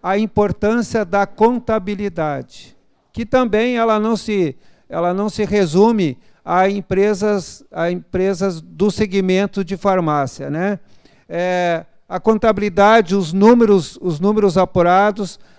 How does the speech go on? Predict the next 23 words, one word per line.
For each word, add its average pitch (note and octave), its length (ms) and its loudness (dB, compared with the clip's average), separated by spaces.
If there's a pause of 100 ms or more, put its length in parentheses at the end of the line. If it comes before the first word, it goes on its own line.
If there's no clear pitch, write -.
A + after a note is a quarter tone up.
(120)
é, F3 440 0
hoje G3+ 380 6
mais G3 280 2
do F#3 80 -2
que F#3+ 160 -6
nunca, F#3 720 0 (240)
de E3 140 2
acordo F#3+ 440 4
com, F#3 380 0
com F#3 140 -2
toda G#3 260 2
a F#3+ 40 0
documentação F#3 800 -2
existente F3+ 560 -4
pela E3 240 -4
empresa, G3+ 640 -4 (300)
eles G3 280 -2
precisam G3+ 920 0 (100)
efetivamente G3+ 1500 0 (300)
ser G3+ 480 2
usados F3+ 760 0
pela F#3 300 -4
empresa F3 800 -4